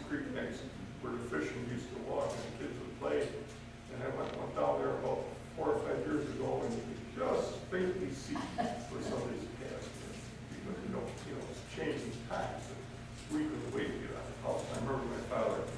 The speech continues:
howling at me, "Sit down, let your, let your meal digest." Boom, we're at a baseball game, this is going on. And like Gary says, when you're younger, you, you want to go down to the village, 'cause then the older guys, they're racing around with the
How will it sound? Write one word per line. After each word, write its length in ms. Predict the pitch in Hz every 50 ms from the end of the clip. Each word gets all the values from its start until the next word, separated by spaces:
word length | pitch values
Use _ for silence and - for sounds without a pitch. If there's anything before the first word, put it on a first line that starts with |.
| - - - - - - -
howling 320 | - 135 - 120 120 117
at 20 | 117 -
me, 80 | - - -
"Sit 160 | - - 233 220 220
down, 240 | 214 - - - -
let 160 | - - -
your, 160 | - - - - - - - - -
let 80 | - - - -
your 160 | 175 - - -
meal 240 | 226 214 196 180 -
digest." 560 | 151 151 147 - - - - - - - - - 170 - - - - - - - - - - - - -
Boom, 240 | 202 220 220 208 - - - - -
we're 240 | - 143 - - -
at 800 | 147 - - - - - - - - - - - - - - -
a 40 | - -
baseball 600 | 196 - - - - - - - - - - - 151
game, 320 | 147 147 147 143 131 -
this 240 | - - - - -
is 160 | - - -
going 300 | 175 170 160 160 160 -
on. 500 | 151 151 - - - - - - - - - - - -
And 80 | 156
like 220 | 160 156 160 165 185
Gary 240 | 185 196 185 170
says, 100 | - -
when 240 | 160 151 147 147 147 143
you're 140 | 139 135
younger, 380 | 139 - 233 233 - 190 185 185
you, 180 | 180 180 185 -
you 120 | 151 156
want 160 | 156 165 165 170
to 60 | 165
go 100 | 165 170
down 260 | 170 170 170 170 170
to 100 | - -
the 60 | -
village, 320 | 196 208 208 202 202 202 196
'cause 160 | - - -
then 160 | 170 165 151
the 100 | 147 -
older 280 | 202 226 240 - - -
guys, 260 | 156 160 - - - - - - - - - - -
they're 160 | 135 165 -
racing 480 | - - - 180 180 180 - - 170 160
around 340 | 160 165 170 170 170 165
with 100 | 170 -
the 40 | -